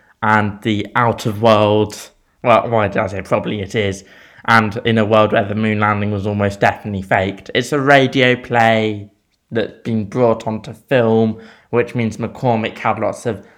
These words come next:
dialogue, and it's quite quick and it's quite complicated. But she nails it out the park. It's one of her breakthrough roles. I hope to see much more. The Vast of Night was also heavily underseen on Amazon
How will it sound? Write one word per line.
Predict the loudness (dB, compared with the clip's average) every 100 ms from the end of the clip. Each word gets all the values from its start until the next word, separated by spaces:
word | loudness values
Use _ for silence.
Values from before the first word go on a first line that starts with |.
| _ _
dialogue, | 2 4 4 6 6 8 6 0
and | -6
it's | -8 -8
quite | -4 -4 -6
quick | -18 -6 -2 0 -2 -6
and | -6
it's | -6 -12
quite | -6 -6 -6
complicated. | -6 -6 -8 -8 -4 -4 -6 -12 -12 -16 _ _ _ _ _ -4
But | -4
she | -2 -4 -2
nails | 0 0 2 2 0
it | -4
out | -6 -8
the | -14
park. | -8 -4 -4 -4 -8
It's | -10 -10 -18 _
one | -4 0 0
of | -2
her | -4
breakthrough | -4 -4 -6 -8 -10 -6
roles. | -2 0 0 -4 -8 _ _ _ -8
I | -6
hope | -6 -8 -2 -4 -4
to | -10
see | -8 -6
much | -4 -6 -8
more. | -6 -4 -4 -8 -14 _ _
The | -4
Vast | 2 4 4 0
of | -2
Night | 0 0
was | -2 -2
also | -2 -2 -8
heavily | -8 -8 -6 -4 -2
underseen | -2 -4 -6 -10 -8 -6
on | -2
Amazon | 0 -2 -4 -6